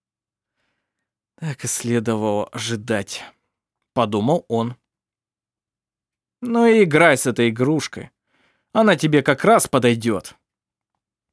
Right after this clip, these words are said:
Голос Сёльве был горьким. «Тролль, я же не могу тебя так звать! Ты ведь и есть тролль!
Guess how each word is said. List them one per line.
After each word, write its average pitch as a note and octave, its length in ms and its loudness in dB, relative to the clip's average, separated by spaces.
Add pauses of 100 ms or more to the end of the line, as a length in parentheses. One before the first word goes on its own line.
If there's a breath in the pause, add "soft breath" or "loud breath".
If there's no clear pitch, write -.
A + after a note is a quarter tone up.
(200)
Голос B2 440 2
Сёльве D3 480 0 (120)
был D#3+ 260 2
горьким. A#2+ 540 0 (1040)
«Тролль, E3 400 2 (840)
я D#3 220 4
же D3+ 140 -2
не D#3 100 2
могу D3+ 260 2
тебя D3 260 0
так A2+ 160 -4
звать! B2 460 -2 (560)
Ты E4+ 120 -2
ведь D#3+ 200 -4
и D3 60 2
есть D3+ 440 2
тролль! A2+ 380 0